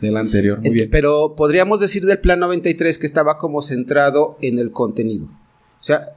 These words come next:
Speaker 2: a ver, es que hay que organizar los contenidos, se decía en los programas.
Speaker 1: Ujú.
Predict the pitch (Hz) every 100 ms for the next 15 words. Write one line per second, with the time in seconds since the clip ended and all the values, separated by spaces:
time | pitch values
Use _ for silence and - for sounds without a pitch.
0 | - 131 131 139 131 147 147 180 - 175
1 | 180 175 - 147 175 - 127 110 120 131
2 | 98 - 101 101 - 104 101 101 107 120
3 | 135 110 - - 123